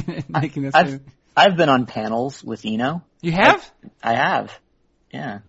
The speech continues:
Speaker 1: You guys
Speaker 2: I was
Speaker 1: have
Speaker 2: on
Speaker 1: paneled before?
Speaker 2: Uh-huh.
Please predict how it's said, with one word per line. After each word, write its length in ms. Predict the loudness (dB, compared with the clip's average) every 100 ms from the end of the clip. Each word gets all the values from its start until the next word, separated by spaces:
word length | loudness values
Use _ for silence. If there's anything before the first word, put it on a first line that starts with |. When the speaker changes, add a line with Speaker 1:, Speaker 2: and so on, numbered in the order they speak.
| _ _ _ _
Speaker 1:
You 100 | -8
guys 160 | -2 -2
Speaker 2:
I 40 |
was 80 | -2
Speaker 1:
have 20 |
Speaker 2:
on 40 | -4
Speaker 1:
paneled 340 | -2 -4 -6
before? 380 | -8 -8 -8 -8 _ _ _
Speaker 2:
Uh-huh. 360 | -4 -2 -4